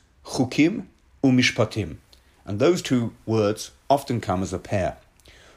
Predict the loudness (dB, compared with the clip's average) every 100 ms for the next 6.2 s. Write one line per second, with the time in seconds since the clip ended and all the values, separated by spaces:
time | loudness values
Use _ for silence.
0 | -6 -4 0 2 2 0 -4 -2 0 2
1 | 0 0 0 0 -2 0 0 0 2 2
2 | 2 0 -2 -2 0 2 2 0 0 -2
3 | -2 -4 0 0 0 -4 _ _ _ -4
4 | -4 -4 -8 -4 -4 -2 -4 -4 -6 -6
5 | -4 -6 -6 -8 -4 -2 -2 -2 -2 -2
6 | -2 -6